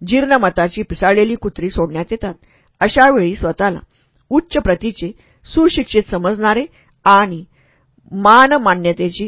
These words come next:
उच्च प्रतीची जागा सुशोभित करणारे असे प्रमुख हिंदू लोक, त्यांना या विषयासंबंधी काही स्वारस्य वाटत नसतानाही आणि ते उघड्या अंतःकरणाचे दिलदार लोक आहेत,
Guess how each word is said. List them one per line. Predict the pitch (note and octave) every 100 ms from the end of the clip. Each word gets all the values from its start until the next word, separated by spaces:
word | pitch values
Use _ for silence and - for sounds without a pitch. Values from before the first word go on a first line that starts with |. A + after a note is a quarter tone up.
| -
उच्च | B3 -
प्रतीची | F#3 E3+ E3 F3+
जागा | E3+ D3+ D#3+ D3+ _ _ _ -
सुशोभित | A3+ A3+ A#3+ B3+ C4+ F#3+
करणारे | F3 F#3+ G3+ - _ _ -
असे | G#3+ B3+
प्रमुख | B3+ F#3 F#3 -
हिंदू | F3 D#3+ F#3+
लोक, | G#3 - _ _ -
त्यांना | F#3+ G3+ G3
या | G3 G3
विषयासंबंधी | F3+ F#3+ F#3+ E3+ F#3 G3 B3
काही | G#3+ G3
स्वारस्य | D3 F3+ G#3
वाटत | F#3 E3 - C#3+
नसतानाही | E3 - A3 A3 D#3+ - _ _ -
आणि | G#3+ B3+
ते | C4
उघड्या | G3+ F3+ G3+
अंतःकरणाचे | E3+ D#3+ G#3 G3 F3 E3+ - G#3+ - _ _
दिलदार | F#3+ G3 G#3+ A#3
लोक | G3+ G3 E3+
आहेत, | E3+ F3+